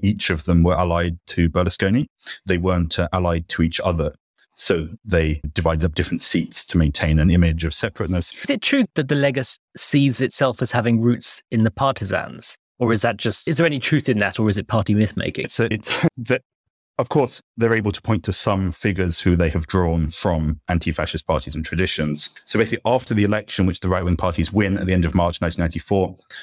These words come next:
Speaker 1: when the government is being formed, there's the twenty-fifth of April, a Liberation Day,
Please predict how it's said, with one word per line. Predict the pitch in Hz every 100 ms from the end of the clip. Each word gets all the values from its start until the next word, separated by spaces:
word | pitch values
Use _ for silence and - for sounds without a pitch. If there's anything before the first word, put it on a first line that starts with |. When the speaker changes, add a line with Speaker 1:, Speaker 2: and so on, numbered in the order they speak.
| - -
Speaker 1:
when | 92 85
the |
government | 82 95 - 82
is |
being | - 87
formed, | 80 117 98 98 - _ _ _
there's | 104 92 -
the | 92
twenty-fifth | - 113 95 92 87
of |
April, | 87 85 - 92 85 82
a | 85
Liberation | 101 98 92 85 - 82
Day, | 85 85 82